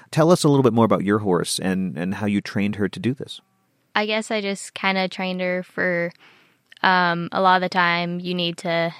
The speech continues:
Speaker 2: be able to run after, like, maybe cattle and then stop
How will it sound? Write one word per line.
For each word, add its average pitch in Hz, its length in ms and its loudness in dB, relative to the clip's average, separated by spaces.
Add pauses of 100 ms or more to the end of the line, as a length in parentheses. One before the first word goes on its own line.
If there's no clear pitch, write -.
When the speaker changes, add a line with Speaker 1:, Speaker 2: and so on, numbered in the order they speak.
(140)
Speaker 2:
be 185 80 0
able 185 140 2
to 175 140 0
run 175 400 2
after, 175 440 -2
like, 180 180 -6
maybe 170 220 -4
cattle 175 440 0
and 165 200 -2
then 156 180 -6
stop 170 680 0